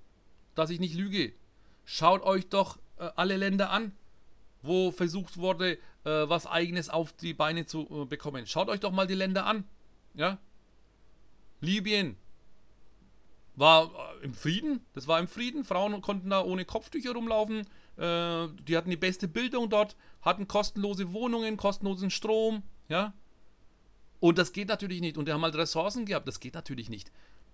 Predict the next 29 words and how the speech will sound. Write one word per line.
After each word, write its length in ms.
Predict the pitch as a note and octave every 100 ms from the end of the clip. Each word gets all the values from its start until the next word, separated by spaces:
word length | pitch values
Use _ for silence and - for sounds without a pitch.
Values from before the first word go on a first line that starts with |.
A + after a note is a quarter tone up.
| -
Die 60 | A#2
dürfen 220 | D3 D#3
es 100 | F#3+
doch 120 | E3+
nicht 140 | D#3 -
gut 160 | F3 A3
haben. 320 | G#3+ F#3+ -
Ich 180 | F#3+ F#3
muss 160 | F3+ D#3+
es 80 |
besser 280 | - F#3 A3+
haben. 240 | G#3+ D3 B2 -
Bums! 520 | C#4+ D#4+ D4 - - - - -
Kaputt. 640 | - F#3+ - C3+ A#2+ - - - - - - - - - - D#3
Ja? 200 | G3 - - - - - - - - -
Afghanistan. 800 | E3 - F3+ G#3+ G3+ G3+ F3+ A#2+ - - - - - - - - - - - - -
Da 120 | D3
wurde 220 | E3 F#3
grad 300 | E3+ E3 F#3+
angefangen, 560 | E3 F#3+ G#3 F#3 F#3+ F#3+
äh, 40 |
ein 220 | F3 E3 E3
normales 580 | D#3+ D#3+ D#3 D#3+ F3
Leben 240 | D#3+ F#3 G3+
anzufangen. 460 | F#3+ - F#3 F#3
Okay, 240 | D3 D#3+ E3+
unter 180 | D3+ D3+
diesen, 460 | D3 D3 C#3+ C#3
äh, 320 | C#3 C3 B2+